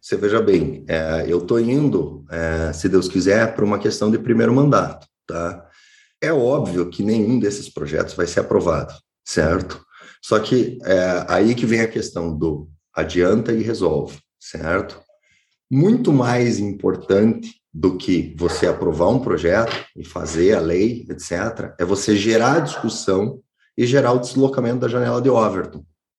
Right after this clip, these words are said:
tá? Antes da eleição do Bolsonaro, tá? As regras, as regras não mudaram quase nada.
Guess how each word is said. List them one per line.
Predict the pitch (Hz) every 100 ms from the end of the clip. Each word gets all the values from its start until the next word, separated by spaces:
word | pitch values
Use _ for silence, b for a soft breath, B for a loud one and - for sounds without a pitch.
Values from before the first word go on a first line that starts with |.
| _ -
tá? | 82 80 80 - B B B B B -
Antes | 147 226 214 147 113
da | 104
eleição | 98 95 - 87
do | 85
Bolsonaro, | 82 80 82 82 92 120 107 - _ _
tá? | 95 101 - 117
As | 120
regras, | 123 151 190 139
as | 120
regras | 135 185 185
não |
mudaram | 190 165 170
quase | 185 190
nada. | 156 110 107